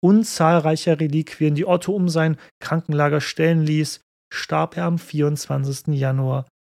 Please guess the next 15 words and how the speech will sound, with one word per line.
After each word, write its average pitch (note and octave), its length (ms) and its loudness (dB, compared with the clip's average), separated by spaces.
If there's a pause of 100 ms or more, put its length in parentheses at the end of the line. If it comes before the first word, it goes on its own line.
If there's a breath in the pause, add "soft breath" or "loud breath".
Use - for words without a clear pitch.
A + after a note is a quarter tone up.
(120)
eintausendzwei. C3 1300 -6 (760)
Keine D#3 240 2
Sorge, C#3 400 0 (300 loud breath)
ich E3 180 -4
werde D#3 180 4
hier C#3+ 220 0
jetzt - 180 -8
nicht C#3+ 280 -4
weiter B2 300 -6
die B2 140 -8
deutsche C3 420 -6
Reichsgeschichte, C3 840 -6
äh, B2+ 100 -10
großartig C3 600 -6
ausweiten. B2+ 420 -8